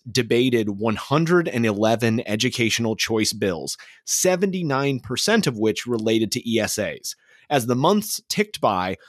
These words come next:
a total of seven states enacted new choice programs and ten expanded ones already in operation.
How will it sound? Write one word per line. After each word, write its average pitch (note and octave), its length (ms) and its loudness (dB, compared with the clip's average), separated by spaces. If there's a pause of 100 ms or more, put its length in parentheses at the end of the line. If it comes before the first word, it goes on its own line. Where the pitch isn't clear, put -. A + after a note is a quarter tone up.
(120)
a C3 80 2
total D3+ 380 4
of G#2 80 -2
seven F#3+ 600 2
states A2+ 540 0
enacted A#2+ 600 0
new C#3+ 320 4
choice C#3 420 2
programs F#2 640 -4 (240)
and A#2 240 -2
ten C3+ 560 2
expanded C#3+ 640 0
ones A2+ 380 2
already A#2 600 2
in G#2+ 140 -2
operation. F#2+ 680 -2